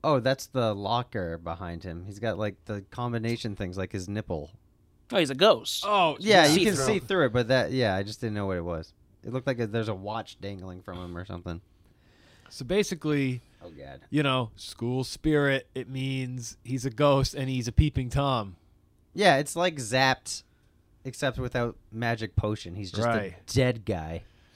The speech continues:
Speaker 3: So a lot of the back of the box is one of those things where it looks like there was some glue or something on it, and it's, it, like, ripped
Speaker 1: Someone
Speaker 3: off.
Speaker 1: was whacking it to school spirit.
Speaker 3: I
Speaker 1: There's
Speaker 3: guess
Speaker 1: some
Speaker 3: so.
Speaker 1: party
Speaker 2: Oh.
Speaker 1: hats in this.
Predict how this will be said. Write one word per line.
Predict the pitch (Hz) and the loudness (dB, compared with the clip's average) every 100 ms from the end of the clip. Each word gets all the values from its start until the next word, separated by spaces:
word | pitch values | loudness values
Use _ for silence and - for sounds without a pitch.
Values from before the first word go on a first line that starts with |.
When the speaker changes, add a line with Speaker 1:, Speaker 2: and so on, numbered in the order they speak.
| _ _ | _ _
Speaker 3:
So | - 165 156 - | 0 4 4 2
a | 143 | 0
lot | 139 185 | 6 6
of | 240 | 6
the | |
back | 185 180 190 196 | 4 4 4 2
of | |
the | 156 | 0
box | 156 156 - | 4 4 4
is | 143 | -2
one | 135 151 | 0 2
of | |
those | 175 - | 2 2
things | 170 147 | -2 0
where | 151 | 0
it | |
looks | 131 131 160 | 0 0 2
like | 143 135 - _ _ _ - | 2 2 -8 _ _ _ -12
there | 127 135 | -4 -2
was | 131 | -2
some | 131 117 | -2 -4
glue | 107 123 139 143 | -2 2 6 6
or | 147 | 4
something | 151 143 151 | 2 -2 0
on | 147 | 2
it, | 147 139 | 0 -2
and | 123 120 120 120 117 - _ _ _ _ _ - | -4 -2 -2 -2 -4 -12 _ _ _ _ _ -6
it's, | 131 - | -6 -2
it, | 147 | -2
like, | 143 139 - | 2 0 -2
ripped | 110 135 | -2 0
Speaker 1:
Someone | 123 139 | 2 2
Speaker 3:
off. | 135 139 | 4 2
Speaker 1:
was | 95 90 | 0 -4
whacking | 85 98 92 85 80 | -4 -4 -4 -6 -10
it | - | -10
to | - 85 | -10 -10
school | - 92 80 | -6 -4 -4
spirit. | - 90 | -4 -4
Speaker 3:
I | 120 | -2
Speaker 1:
There's | 117 160 | 2 2
Speaker 3:
guess | |
Speaker 1:
some | - 139 | 2 4
Speaker 3:
so. | 131 | 6
Speaker 1:
party | 160 165 | 8 8
Speaker 2:
Oh. | 139 | 6
Speaker 1:
hats | 120 107 113 | 4 0 -4
in | 104 | -6
this. | 92 90 - - | -4 -6 -8 -16